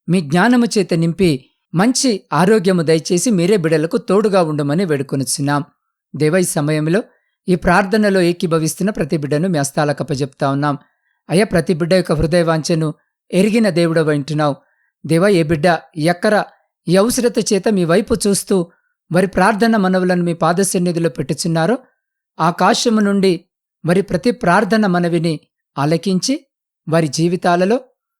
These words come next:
వారి కుటుంబాలలో, ప్రాముఖ్యంగా వారి దాంపత్య జీవితంలో ఉన్నటువంటి ప్రతి విధమైనటువంటి శోధన, ఆయాసము, దుఃఖము, లేమిని తీసివేసి,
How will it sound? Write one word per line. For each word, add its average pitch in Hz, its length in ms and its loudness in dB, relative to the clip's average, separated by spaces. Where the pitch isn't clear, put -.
వారి 196 180 2
కుటుంబాలలో, 170 720 0
ప్రాముఖ్యంగా 233 600 2
వారి 208 200 2
దాంపత్య 226 540 0
జీవితంలో 180 600 0
ఉన్నటువంటి 151 720 -2
ప్రతి 220 240 0
విధమైనటువంటి 185 800 0
శోధన, 175 500 0
ఆయాసము, 180 640 0
దుఃఖము, 226 500 0
లేమిని 240 480 2
తీసివేసి, 175 840 -2